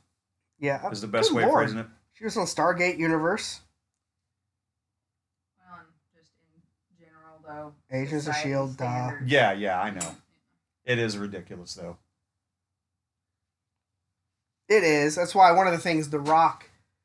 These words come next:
Speaker 1: whenever he has a love interest or whatever in a movie, he, he demands they have to be age appropriate. Like, they have to be
Speaker 3: Mm-hmm.
Speaker 1: around his age.
Speaker 2: Yeah.
Speaker 3: Yeah.
Speaker 1: That's why in that one stupid skyscraper movie,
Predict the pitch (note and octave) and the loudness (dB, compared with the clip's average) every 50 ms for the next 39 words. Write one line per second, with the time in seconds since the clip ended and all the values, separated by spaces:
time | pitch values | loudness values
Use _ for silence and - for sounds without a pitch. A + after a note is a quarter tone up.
0 | _ _ _ - D3 D3+ D#3 D#3 D#3 D#3 D#3+ D#3+ D3 D3 C#3+ C#3 C#3 - _ _ | _ _ _ -12 -8 -8 -4 -4 -4 -2 -2 -2 -2 -2 -2 -4 -6 -14 _ _
1 | _ _ _ _ _ _ _ - D3 C#3+ C#3 C3+ B2+ B2 B2 _ - D3 D3+ D3+ | _ _ _ _ _ _ _ -8 -6 -6 -6 -6 -8 -10 -12 _ -4 0 2 2
2 | D3+ D3 D3+ D3+ D3+ D#3 D3+ D3 D3 - D3 C#3+ D3 D3 D3 C#3+ D3 C#3+ C#3 C#3 | 2 2 0 -2 -2 -4 -6 -6 -6 -6 -4 -2 0 0 0 0 -2 -4 -4 -4
3 | C#3+ D3 D3 D3+ D3 C3+ D#3 D3 D3 D3 - _ _ _ _ _ _ _ _ _ | -4 -4 -4 -4 -6 -6 -8 -10 -10 -12 -16 _ _ _ _ _ _ _ _ _
4 | _ D3+ C#3+ C#3+ C3 A#2+ _ _ _ _ - C#3+ C#3+ D3 D3+ D3+ D3 C#3+ C#3+ C3+ | _ -14 -12 -12 -14 -16 _ _ _ _ -10 -6 -4 -2 0 0 -2 -2 -4 -4
5 | C#3 C#3+ C#3+ C#3 - C#3 C#3 C#3 C3+ C3 C#3 C3+ C3+ B2 C3+ D3+ D3+ D3 D3 C3+ | -4 -4 -4 -4 -6 -10 -8 -8 -6 -6 -8 -8 -8 -8 -4 -4 -4 -4 -4 -10
6 | B2 - - C3 C3 B2+ C3+ C3+ C#3+ C#3 - C#3 C3+ C#3+ C#3+ C#3 D3 D3+ D#3 D3+ | -14 -12 -12 -12 -10 -10 -8 -8 -8 -8 -8 -8 -8 -6 -6 -6 -6 -8 -8 -6
7 | D#3+ D#3 D3+ F#3 B3+ A#3+ - - - - _ _ _ - A2 G#2 F#2+ F#2 E2+ - | -6 -2 -2 -2 -4 -4 -6 -12 -18 -20 _ _ _ -8 -6 -4 -4 -4 -6 -6
8 | - - E3+ F#3 F#3 - G3+ G3 F#3+ F3 E3+ F3 E3 D#3+ E3 D#3+ F3 F3+ E3+ E3 | -2 0 0 0 0 2 4 4 6 6 4 4 0 0 2 2 2 2 2 -2
9 | - - F3+ E3 E3 D3+ C#3 - - F#3 F#3 G3 G3 - - F3+ E3 D#3 C3+ D3 | -6 -8 -8 -6 -6 -6 -6 -2 2 4 4 4 4 2 -2 0 0 0 -2 -4
10 | D3 D3 C#3+ C#3 C3+ C3+ C#3 C#3+ D3 - | -8 -6 -6 -6 -8 -8 -10 -12 -12 -16